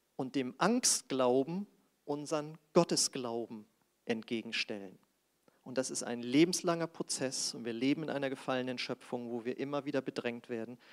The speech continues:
Das ist ein ewiger Kampf sozusagen, aber wir können dort Siege erringen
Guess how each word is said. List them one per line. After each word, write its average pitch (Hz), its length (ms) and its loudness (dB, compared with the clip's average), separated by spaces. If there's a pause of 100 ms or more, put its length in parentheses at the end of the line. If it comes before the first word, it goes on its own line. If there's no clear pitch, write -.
(100)
Das - 120 -12
ist - 20 -4
ein 117 160 -4
ewiger 131 360 0
Kampf - 360 -8
sozusagen, 120 600 -4
aber 113 180 -8
wir 113 80 -10
können 185 440 4
dort 143 300 -2 (240)
Siege 165 560 4
erringen 147 520 -2